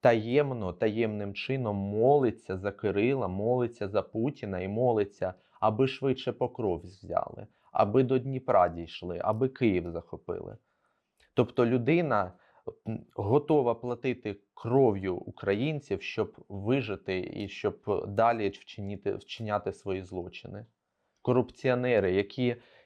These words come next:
н-, немає священнослужителя в Українській православній церкві Московського патріархату, якого б рукоположили без хабаря. Щоб стати дияконом, це коштує півтори тисячі доларів доларів.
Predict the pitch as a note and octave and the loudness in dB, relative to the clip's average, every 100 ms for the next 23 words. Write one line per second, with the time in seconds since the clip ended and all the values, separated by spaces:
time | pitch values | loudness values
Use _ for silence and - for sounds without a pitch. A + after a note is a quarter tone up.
0 | - A2+ A#2+ A#2 B2 C3 C#3 D3+ C3+ - | -8 -6 -6 -2 0 2 4 4 2 0
1 | C3 - C#3 C3 B2 - B2+ B2 D#3+ F3 | -6 -4 -2 -2 -4 -4 -4 0 0 2
2 | B2 A2+ G#2+ A#2 A#2+ B2+ A#2+ - A#2 A#2 | 4 4 2 -4 -2 0 -2 -4 -2 2
3 | A2+ A2+ - A#2 A2 G#2+ - A#2 A2 A2+ | 2 2 2 2 2 -6 -2 0 0 -2
4 | G#2 G#2+ - A#2 - - G2+ G2+ G#2+ G2 | -6 -6 -2 -4 -2 -4 0 0 2 2
5 | G#2 - G2+ - - - _ - A2+ A#2+ | 2 2 2 2 -6 -10 _ -2 2 2
6 | - D3+ C3 C3 B2+ B2+ B2+ B2+ B2 A#2 | 2 2 2 -2 -6 -6 -4 -2 0 -2
7 | C#3 D3+ A#2+ G2 - _ - G#2 C3 C3 | 0 2 2 0 -4 _ -4 2 2 0
8 | - B2+ B2 B2+ B2 A2+ F2+ - - _ | -4 -2 0 2 2 2 2 -2 -16 _
9 | _ _ _ _ - C#3 - - D#3+ D#3+ | _ _ _ _ -4 -2 -2 4 4 6
10 | D3+ B2 C3 D#3 F3+ - A2 F#2+ F2 F2 | 4 4 4 6 4 2 -6 -4 -6 -8
11 | _ _ - B2 D#3+ F3 F3 D3+ C#3 D3 | _ _ -4 -2 0 0 4 2 4 -4
12 | - D3+ C3+ A2 G2+ - F2+ - F#2+ F2+ | -2 0 2 0 -4 -8 -12 -8 -4 -2
13 | - G1+ - | -2 -6 -10